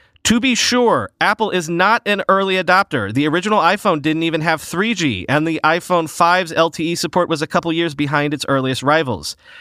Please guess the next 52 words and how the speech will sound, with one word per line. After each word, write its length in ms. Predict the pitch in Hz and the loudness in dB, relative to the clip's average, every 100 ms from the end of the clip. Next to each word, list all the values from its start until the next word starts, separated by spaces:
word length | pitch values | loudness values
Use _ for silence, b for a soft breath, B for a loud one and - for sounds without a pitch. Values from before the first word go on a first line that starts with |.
| B | B
At 140 | - - | -4 -2
the 80 | |
same 320 | 202 247 247 240 | -2 0 0 0
time, 400 | 202 226 165 - | 0 2 0 -4
five 300 | - 175 208 | 0 2 2
G 160 | 185 208 | -2 -2
phones 460 | - 190 208 214 | 0 0 0 -6
have 200 | 135 160 | -2 0
already 360 | 143 156 156 151 | 2 2 2 -2
launched, 580 | 147 190 180 110 - - B B B B | 0 0 0 -2 -6 -8 B B B B
which 200 | 143 147 | -2 0
means 300 | 160 170 147 | -2 -2 0
that 180 | 156 - | 0 0
twenty 260 | 185 208 | -2 -2
twenty 300 | 214 202 202 | 0 -2 0
is 140 | 160 135 | -2 0
right 180 | 156 208 | 0 2
about 160 | 226 | 0
the 80 | 220 | -2
time 240 | 196 180 170 | -2 0 0
that 100 | 147 | 2
Apple 260 | 147 151 | 0 0
would 140 | 139 127 | -4 -2
be 120 | 143 | -2
expected 760 | 156 - - 214 240 233 165 - | -2 -2 -2 0 0 -2 -4 -4
to 140 | - | -2
adopt 380 | 143 127 135 123 | -2 2 0 0
the 80 | 127 | 0
wireless 340 | 123 117 110 | 0 0 -2
standard. 460 | - 117 104 85 69 B B B | -4 -2 -4 -6 -14 B B B
Perhaps 320 | - 196 202 170 | -2 2 0 0
more 220 | 196 220 | 0 0
pertinently, 640 | 226 240 208 156 151 147 B B B | 0 0 0 0 -2 -2 B B B
the 120 | 151 170 | -2 2
iPhone 420 | 220 262 202 180 | 2 2 0 0
is 160 | 175 170 | -2 0
in 140 | 175 | 0
a 100 | 170 | 0
far 320 | 156 - 185 | 0 2 2
more 160 | 180 175 | 2 0
precarious 600 | - 170 - 165 156 147 | -2 -6 0 0 2 0
spot 440 | - - 226 247 - | -4 0 2 2 0
than 160 | 156 147 | -2 -2
it 80 | |
was 280 | 143 135 120 | 0 0 0
in 120 | 131 | -4
two 160 | 120 139 | -2 -2
thousand 340 | 143 127 127 | 0 0 0
nine 240 | 123 120 113 | -2 -2 -2
or 80 | 110 | -4
twenty 300 | - 117 107 | -4 -4 -2
twelve. 400 | 120 101 80 | -4 -4 -6